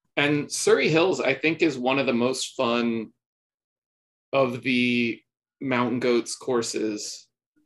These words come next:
uh, especially finishing where it does on Keith. So that's the fourth climb.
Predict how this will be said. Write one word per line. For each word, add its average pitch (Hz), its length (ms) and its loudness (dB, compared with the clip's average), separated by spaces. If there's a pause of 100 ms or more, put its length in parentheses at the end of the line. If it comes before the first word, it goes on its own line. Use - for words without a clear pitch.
(480)
uh, 107 500 -4 (140)
especially 139 640 -2
finishing 127 540 -2
where 120 160 2
it 113 120 0
does 113 220 2
on 110 200 -2
Keith. 113 360 -8 (140)
So - 180 -2
that's 120 260 -2
the - 100 -6
fourth 151 380 2
climb. 110 540 -6